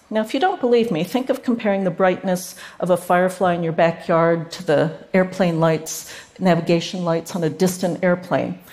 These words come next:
You know the airplane is much brighter. It just appears faint because it's so far away. We're also going to need to know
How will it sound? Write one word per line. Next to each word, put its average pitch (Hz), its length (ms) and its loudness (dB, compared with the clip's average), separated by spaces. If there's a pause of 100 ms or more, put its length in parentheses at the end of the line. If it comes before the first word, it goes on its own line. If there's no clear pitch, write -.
(220)
You 214 100 2
know 233 240 4
the 285 160 0
airplane 180 420 0
is 165 160 -4
much 190 400 0
brighter. 160 280 2
It 185 100 -6
just 247 220 -2
appears 190 400 -4
faint 170 400 -2
because 170 280 -2
it's - 180 -2
so 160 180 -2
far 147 300 2
away. 156 440 2 (1600)
We're 226 100 4
also 311 240 0
going 220 240 4
to 208 100 -2
need 185 300 2
to 196 100 -4
know 170 380 2